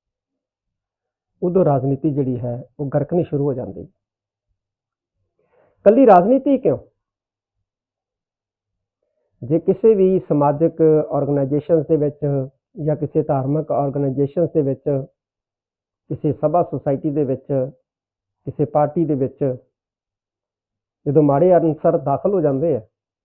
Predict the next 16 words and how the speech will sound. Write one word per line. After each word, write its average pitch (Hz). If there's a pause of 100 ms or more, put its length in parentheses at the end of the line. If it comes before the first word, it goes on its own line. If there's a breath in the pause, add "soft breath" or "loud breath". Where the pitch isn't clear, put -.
(1800)
ਤੇ 156
ਉਹ 170
ਉਹਨੂੰ 165
ਤਬਾਹ 151
ਕਰ 131
ਦਿੰਦੇ -
ਆ। - (3750)
ਭਾਰਤ 165
ਦੇ 254
ਅੰਦਰ 220 (1800)
ਰਾਜਨੀਤੀ 196
ਦੇ 233
ਵਿੱਚ 202
ਦਾਖਲ 156
ਹੋਏ 185
ਕੁਝ 175